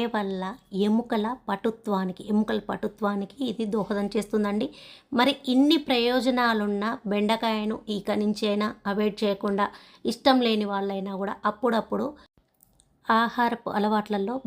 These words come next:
బెండకాయను అప్పుడప్పుడు తీసుకోవడం వల్ల మంచిదండి. కాకపోతే బెండకాయను డీప్ ఫ్రైడ్ లాగా కాకుండా, అంటే ఫ్రై కాకుండా కర్రీ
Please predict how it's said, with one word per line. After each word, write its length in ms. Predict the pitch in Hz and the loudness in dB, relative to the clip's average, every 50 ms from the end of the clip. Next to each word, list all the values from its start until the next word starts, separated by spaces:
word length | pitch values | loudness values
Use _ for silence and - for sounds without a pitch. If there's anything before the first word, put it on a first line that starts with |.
| 185 202 | 0 2
బెండకాయను 640 | 220 214 214 220 220 - 214 208 202 208 208 262 294 - _ _ _ _ - | 2 2 2 2 0 0 -2 -2 -2 -2 -4 -4 -6 -8 _ _ _ _ -8
అప్పుడప్పుడు 480 | - 202 - - 269 277 269 - 185 - - | -8 -6 -2 0 0 0 0 -2 -6 -4 -2
తీసుకోవడం 440 | 202 196 - - 208 202 196 196 190 190 | -2 -2 -2 -2 0 0 0 0 -2 -4
వల్ల 160 | 190 196 226 277 262 226 | -4 -2 -2 0 0 0
మంచిదండి. 520 | 202 190 - 214 190 196 196 196 233 302 392 440 - - _ _ _ - - - _ _ _ _ _ _ - - | 0 0 -2 -2 -2 0 0 2 2 0 0 -2 -6 -14 _ _ _ -16 -16 -16 _ _ _ _ _ _ 0 2
కాకపోతే 560 | 220 214 - 247 240 - 247 226 233 - 208 240 269 226 190 220 | 2 2 2 0 -4 -2 -4 -4 -2 -2 -4 -4 -2 -2 0 2
బెండకాయను 680 | 220 214 214 233 233 233 240 233 226 208 196 214 254 320 359 - _ - - 190 190 | 4 4 4 2 0 0 0 0 0 0 0 -2 -2 -4 -6 -10 _ -10 -2 2 2
డీప్ 200 | 226 240 240 - | 2 2 2 0
ఫ్రైడ్ 240 | 269 254 240 220 220 202 208 202 | 0 2 2 2 2 2 2 2
లాగా 240 | 196 190 185 - 202 - 196 | 2 0 0 -4 -4 -2 0
కాకుండా, 260 | 180 180 - 185 180 180 | 0 0 0 -2 -2 -2
అంటే 120 | 180 214 208 - | -2 -4 -4 -4
ఫ్రై 160 | 202 190 190 190 - 226 | -2 -2 -2 -2 -2 -4
కాకుండా 380 | 196 185 - 190 185 175 233 339 - - - | -4 -2 -2 -2 -2 -2 -2 -4 -6 -4 -2
కర్రీ 240 | - 196 190 208 208 | 0 0 2 2 0